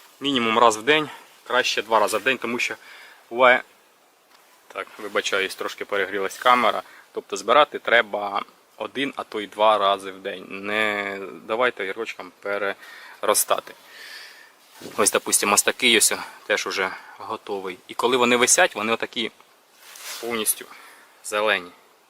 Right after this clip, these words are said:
Коли огірок лежить на землі, у нього будуть білі п'ятна. Такі краще купують. Ну і по-різному заказують. Хтось потоньше заказує, хтось побільше. Часто спрашують такі, щоб як кабаки були, ну такі я рідко роблю. Ну, якщо буває десь прозіваєш,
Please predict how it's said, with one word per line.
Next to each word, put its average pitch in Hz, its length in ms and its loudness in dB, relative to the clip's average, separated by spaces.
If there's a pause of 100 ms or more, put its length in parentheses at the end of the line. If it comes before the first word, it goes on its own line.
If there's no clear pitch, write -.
(140)
Коли 113 240 -10
огірок 117 280 -4
лежить 117 260 -6
на 113 80 -6
землі, 139 280 -4
у - 120 -10
нього 120 240 -8
будуть 113 260 -12
білі 110 260 -14
п'ятна. 98 420 -10
Такі - 180 -18
краще - 400 -2 (360)
купують. 101 460 -16 (1120)
Ну 170 160 -2
і 123 380 -4 (680)
по-різному 110 440 -4
заказують. 98 400 -2
Хтось - 420 2
потоньше 117 520 -2
заказує, 101 420 2
хтось - 220 -6
побільше. 104 1040 -2 (420)
Часто 110 380 2 (200)
спрашують - 600 2
такі, - 180 -8
щоб - 180 -12
як 95 180 -8
кабаки 104 380 -6
були, 117 240 -6
ну 101 80 -8
такі - 260 -10
я 98 240 -2
рідко 139 300 -4
роблю. 98 340 -8
Ну, 110 200 -10
якщо 107 260 -6
буває 107 260 4
десь 104 140 0
прозіваєш, 117 680 6